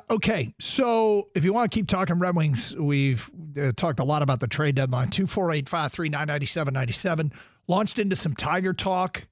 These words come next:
Um, interesting move by A J Hinch. It's gotten a little reaction. Why even tell the young pitchers they don't have a chance to make the team?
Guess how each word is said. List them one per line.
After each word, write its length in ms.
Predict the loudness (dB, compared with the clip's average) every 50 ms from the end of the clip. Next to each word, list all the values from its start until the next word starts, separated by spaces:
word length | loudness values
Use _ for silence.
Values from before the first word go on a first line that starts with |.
| _ _ _ _ _
Um, 580 | -2 0 0 2 2 2 0 0 0 -2 -4 -8 _ _ -2
interesting 640 | -2 0 0 0 -2 0 0 0 0 0 0 -2 -4 -8 _ _ -20 -20 -20 _ _ _ _
move 220 | 2 2 4 4 4
by 140 | 2 2
A 160 | 4 2 2 2
J 180 | 2 2 0
Hinch. 320 | 2 2 2 0 0 0 -2
It's 140 | -4 -2
gotten 200 | -2 -2 0 0
a 40 | 2
little 200 | 2 2 0 0
reaction. 460 | 0 2 2 2 0 0 0 -2 0
Why 160 | 0 2 2 2
even 240 | 2 0 0 -2
tell 340 | -4 -4 -2 0 0 0 2
the 120 | 2 2 2
young 240 | 2 2 2 0
pitchers 360 | 0 0 -2 0 0 -2 0 0
they 120 | 0 0
don't 180 | 0 0 0 0
have 120 | 0 0
a 40 | 0
chance 300 | 0 0 0 0 -2 -2
to 80 | 0
make 180 | 0 0 0 -2
the 80 | -4 -4
team? 360 | -2 0 0 2 0 0